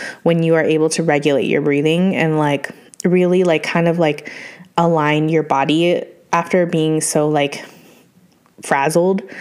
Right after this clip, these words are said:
So definitely work on your breathing if you haven't. I think it'll really help, um, those with you with anxiety and, um, anxiousness. So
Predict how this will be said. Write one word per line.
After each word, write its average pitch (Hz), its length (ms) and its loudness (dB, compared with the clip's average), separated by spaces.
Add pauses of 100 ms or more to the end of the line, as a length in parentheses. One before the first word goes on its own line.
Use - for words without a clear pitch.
(240)
So 180 280 2
definitely 190 340 0
work 294 180 2
on 311 160 2
your 302 120 2
breathing 196 360 2
if 185 160 -2
you 196 80 4
haven't. 160 540 0
I - 100 0
think 175 240 0
it'll 175 220 2
really 190 300 2
help, - 680 -2
um, 160 380 2
those 156 260 2
with 165 160 0
you 160 240 2
with 160 200 0
anxiety 147 720 2
and, 143 300 -2 (840)
um, 147 500 0 (1040)
anxiousness. 170 680 0 (320)
So 143 340 0